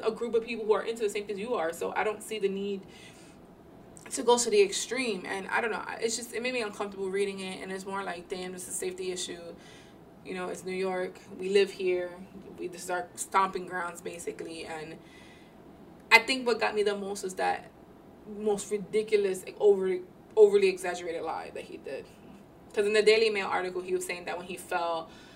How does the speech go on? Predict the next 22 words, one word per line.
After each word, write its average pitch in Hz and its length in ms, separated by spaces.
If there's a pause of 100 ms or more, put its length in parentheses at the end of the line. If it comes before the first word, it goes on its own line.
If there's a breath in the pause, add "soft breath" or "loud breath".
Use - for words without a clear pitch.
(140 loud breath)
when 214 120
he 233 40
was 220 80
trying 233 140
to 208 40
help 208 220
her, 196 60
he 202 140
fell 190 260
on 180 80
top 180 220
of 180 100
her, 165 260
and 175 120
then 175 120
he 185 140
felt 180 280
his 180 140
genitals 170 360
next 170 220
to 185 100
hers, 175 460